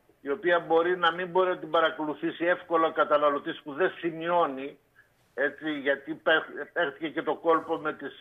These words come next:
μικρότερες τιμές και είναι προς τιμή του Υπουργείου ότι η νομοθεσία που φέραμε από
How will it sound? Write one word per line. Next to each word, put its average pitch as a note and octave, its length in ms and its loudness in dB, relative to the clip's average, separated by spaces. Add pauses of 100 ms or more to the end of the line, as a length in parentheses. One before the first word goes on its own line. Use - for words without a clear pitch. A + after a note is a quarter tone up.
(120)
μικρότερες D#3 640 -2
τιμές D#3 500 -2 (340)
και D3 100 -6
είναι E3+ 180 0
προς E3+ 260 -4
τιμή E3 260 -8
του E3+ 80 -2
Υπουργείου D#3 480 -2
ότι E3 200 -2
η - 40 -2
νομοθεσία D3 720 -2
που D#3 100 -10
φέραμε E3 440 4
από D3 200 2